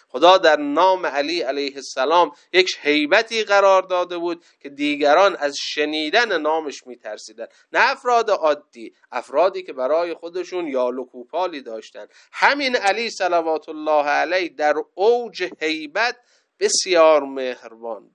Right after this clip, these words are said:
بسیار مهربان، با یتیم، با انسان‌های ضعیف، با کسانی که گرفتار بودن، با دینداران بسیار مهربان بود، ولی در مواجهه با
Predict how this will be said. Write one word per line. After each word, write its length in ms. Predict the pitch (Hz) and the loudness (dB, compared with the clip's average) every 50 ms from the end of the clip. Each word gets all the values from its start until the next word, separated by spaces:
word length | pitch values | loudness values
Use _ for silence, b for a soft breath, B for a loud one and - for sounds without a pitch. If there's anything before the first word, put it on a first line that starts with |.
| - | -6
بسیار 600 | 226 247 - - - 180 170 160 151 143 139 135 | -4 -4 -4 -4 -6 -4 -2 0 2 2 0 0
مهربان، 720 | 127 123 127 127 120 120 113 _ _ 117 110 107 104 101 _ b b b b | -4 -8 -12 -12 -12 -12 -14 _ _ _ -18 -16 -16 -18 _ b b b b
با 200 | - 139 147 147 | -2 0 0 0
یتیم، 640 | 143 143 147 147 147 147 - - 180 180 170 151 143 135 | 0 2 2 2 0 0 -4 -6 -4 -4 -4 -4 -4 -2
با 300 | 139 139 139 135 127 b b b b | 0 0 0 0 -2 b b b b
انسان‌های 720 | 143 139 135 - - 139 135 135 135 147 165 165 160 151 143 | -14 -12 -8 -6 -4 -4 -2 -2 0 0 0 0 0 -2 -6
ضعیف، 480 | 131 127 135 135 135 160 165 156 135 131 | -6 -6 -4 -4 -4 -4 -6 -8 -8 -8
با 120 | 135 135 | -8 -10
کسانی 480 | 131 - 139 - - 151 165 170 165 151 | -10 -10 -14 -12 -10 -8 -8 -8 -8 -10
که 120 | - 147 | -14 -16
گرفتار 600 | 135 131 139 135 131 127 - _ 156 160 170 165 | -14 -12 -10 -10 -10 -10 -12 _ -4 -4 -4 -4
بودن، 400 | 156 151 151 143 143 135 135 131 | -4 -8 -10 -8 -8 -8 -8 -8
با 120 | 127 131 131 | -8 -8 -8
دینداران 880 | 131 127 127 147 143 139 139 135 139 131 131 131 143 175 190 185 - - _ _ - | -8 _ -10 -10 -8 -8 -8 -8 -6 -4 -4 -4 -2 0 -2 -2 -2 -6 _ _ -18
بسیار 480 | 113 - - - 123 127 143 147 135 120 | -16 -14 -14 -8 -4 0 2 2 0 0
مهربان 580 | 113 117 110 107 _ _ _ 113 107 104 110 | -4 -14 -16 -16 _ _ _ -18 -18 -18 -18
بود، 180 | 104 104 - b b b b b | -20 -20 -20 b b b b b
ولی 200 | 139 156 165 156 | 0 0 2 2
در 160 | 143 135 135 | 2 2 2
مواجهه 800 | 131 131 131 127 127 131 127 127 127 127 120 143 160 165 156 131 | 0 -2 -2 0 0 0 0 -2 -4 -8 -10 -8 -8 -6 -6 -6
با 280 | 127 127 127 123 123 | -4 -4 -4 -4 -4